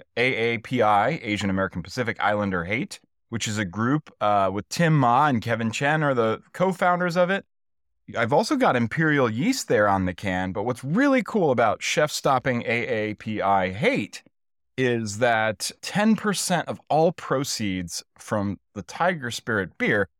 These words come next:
which is not just at Lost Generation, it's also at Shelter and Blue Jacket,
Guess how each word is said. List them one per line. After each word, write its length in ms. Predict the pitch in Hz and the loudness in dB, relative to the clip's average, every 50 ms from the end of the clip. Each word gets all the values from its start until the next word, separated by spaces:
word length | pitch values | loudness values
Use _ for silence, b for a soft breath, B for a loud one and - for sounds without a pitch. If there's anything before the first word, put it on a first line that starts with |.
| _ _ - | _ _ -14
which 100 | - 110 | -10 -6
is 100 | 101 101 | -4 -2
not 220 | 120 156 247 254 | 0 0 0 -2
just 180 | - 143 - 113 | -2 -2 -2 0
at 80 | 101 | 0
Lost 260 | 95 98 95 90 - | 2 2 0 0 0
Generation, 440 | - 98 92 87 80 82 87 - 110 | -2 -4 -2 0 -2 -2 -2 -4 -6
it's 120 | 92 - 104 | -6 -2 -2
also 220 | 95 92 - 98 | -2 0 0 -2
at 120 | 90 - | -4 -4
Shelter 520 | - - - - 95 90 - - 120 113 - - | -4 -6 -4 -2 -2 -2 -2 -2 -6 -6 -6 -6
and 300 | - 120 143 170 180 117 | -4 -2 -2 0 0 0
Blue 240 | 90 107 107 139 196 | -2 -2 -2 0 -2
Jacket, 500 | 160 104 95 69 73 - - 101 - - | -2 -2 -4 -4 -4 -4 -4 -4 -4 -4